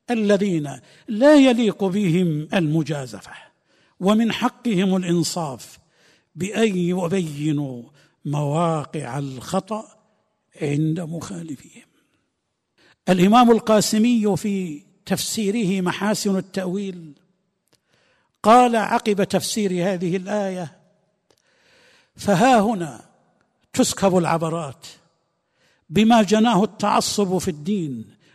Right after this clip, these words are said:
على غالب المسلمين من الترامي بالكفر، لا بسنة ولا بقرآن، ولا لبيان من الله، ولا لبرهان،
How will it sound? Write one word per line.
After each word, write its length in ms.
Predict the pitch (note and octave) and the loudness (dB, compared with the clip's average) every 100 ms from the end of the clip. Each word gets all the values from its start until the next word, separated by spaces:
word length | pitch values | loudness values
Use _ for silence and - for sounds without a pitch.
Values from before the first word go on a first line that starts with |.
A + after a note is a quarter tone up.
| - | -2
على 320 | G3 G3 G3 | 0 4 4
غالب 420 | F3+ A3+ G3+ F#3 | 4 2 2 0
المسلمين 920 | G3 F#3+ - F3+ F3+ G3 F3 C3+ A2+ - _ _ _ _ - | -2 -2 -4 -2 -2 -2 -4 -6 -10 -16 _ _ _ _ -2
من 180 | F#3 G#3 | 2 2
الترامي 680 | - - G#3 A3 A#3+ G#3+ G3+ | 0 0 2 6 4 4 0
بالكفر، 560 | G3+ F3+ A#3+ F3 D3+ A#2+ - _ _ _ _ - | -2 -2 -2 -2 -6 -14 -20 _ _ _ _ -10
لا 260 | F3 G#3+ | -2 0
بسنة 580 | F3 F#3 - A3 F#3+ E3+ F#3+ | 0 -2 -2 -2 0 -2 -2
ولا 340 | F3 F3 D#3+ | 0 0 -2
بقرآن، 600 | C#3 D3 D3 C#3 C#3+ D3 - D#2 _ _ _ _ _ _ _ - - | -8 -14 -18 -18 -16 -16 -18 _ _ _ _ _ _ _ _ -20 -2
ولا 400 | F#3 A#3 B3 A#3+ | 4 6 6 4
لبيان 640 | A3+ G3 A3 A3 G#3+ G3+ | 4 2 4 4 2 2
من 260 | G3 G3 F#3+ | 2 2 2
الله، 440 | F#3 F#3 F3 C#3+ | 0 0 0 0
ولا 320 | E3+ E3+ D#3+ | 0 0 -2
لبرهان، 600 | C#3+ C3+ C#3 B2+ C#3 B2 | -6 -8 -12 -12 -14 -16